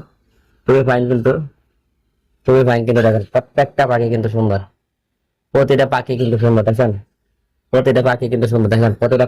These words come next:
পাখি সুন্দর, প্রতিটা, প্রতিটা পাখি কিন্তু ভদ্র, ঠান্ডা এবং ফ্রেশ, দেখছেন? প্রতিটা পাখি, হ্যাঁ, হ্যাঁ, হাতে আসতেছে, দেখছেন? প্রতিটা পাখি ফুল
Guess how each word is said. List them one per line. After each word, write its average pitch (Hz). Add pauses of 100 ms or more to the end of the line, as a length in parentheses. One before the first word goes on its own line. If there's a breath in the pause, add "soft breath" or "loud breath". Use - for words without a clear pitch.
পাখি 113 (200)
সুন্দর, 127 (100)
প্রতিটা, 131 (220)
প্রতিটা 151
পাখি 127
কিন্তু 127 (120)
ভদ্র, 110 (200)
ঠান্ডা 113 (240)
এবং 110 (100)
ফ্রেশ, 101 (640)
দেখছেন? 113 (1160)
প্রতিটা 123 (140)
পাখি, 120
হ্যাঁ, 117
হ্যাঁ, 107 (100)
হাতে 104 (100)
আসতেছে, 110
দেখছেন? 117 (560)
প্রতিটা 147 (120)
পাখি 139 (120)
ফুল 139